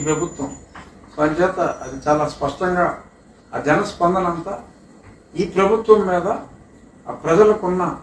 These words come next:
ఆక్రోశాన్ని, no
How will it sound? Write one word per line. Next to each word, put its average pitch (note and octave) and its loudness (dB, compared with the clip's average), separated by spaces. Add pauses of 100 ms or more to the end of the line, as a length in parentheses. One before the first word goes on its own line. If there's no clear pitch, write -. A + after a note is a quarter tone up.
(1080)
ఆక్రోశాన్ని, A#3+ 6 (1040)
no E3 2